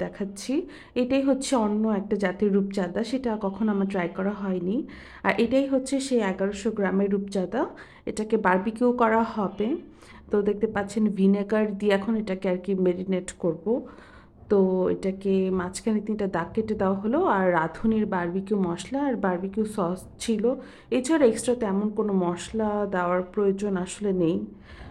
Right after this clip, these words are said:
আপনারা চাইলে নিজেদের মতো করে মশলা ব্যবহার করতে পারেন। আর এটা হচ্ছে সেই ছোট সাইজেরটা, মানে এটার অনুযায়ী ছোটই বলা যায়, কারণ এটা তো অনেক বড়, সেই জন্য। তো একসাথে করলে দেখতে পারবেন আসলে, আহ,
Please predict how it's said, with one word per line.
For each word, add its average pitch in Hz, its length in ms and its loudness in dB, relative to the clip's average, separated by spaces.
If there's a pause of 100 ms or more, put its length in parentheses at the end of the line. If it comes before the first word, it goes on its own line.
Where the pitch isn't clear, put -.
(140)
আপনারা 254 320 2
চাইলে 247 180 6 (100)
নিজেদের 233 320 4 (100)
মতো 196 180 0 (160)
করে 233 200 8 (160)
মশলা 196 320 2 (100)
ব্যবহার 208 320 0 (100)
করতে 240 220 -2 (100)
পারেন। 175 280 -2 (560)
আর 180 160 2
এটা 196 200 -2
হচ্ছে 247 200 0 (120)
সেই 233 160 4 (500)
ছোট 254 300 4 (340)
সাইজেরটা, 196 460 2 (100)
মানে 285 120 8 (200)
এটার 247 200 4 (100)
অনুযায়ী 226 360 4 (120)
ছোটই 208 420 2 (100)
বলা 160 240 -2
যায়, 180 180 -2
কারণ 196 260 2
এটা 196 180 -2
তো 202 120 -2
অনেক 208 120 -2 (120)
বড়, 190 160 0 (160)
সেই 175 220 -4
জন্য। 170 200 -8 (640)
তো 226 60 4 (400)
একসাথে 262 400 0
করলে 233 260 4
দেখতে 196 160 -2 (100)
পারবেন 175 280 -2 (120)
আসলে, 185 380 -2 (100)
আহ, - 580 -4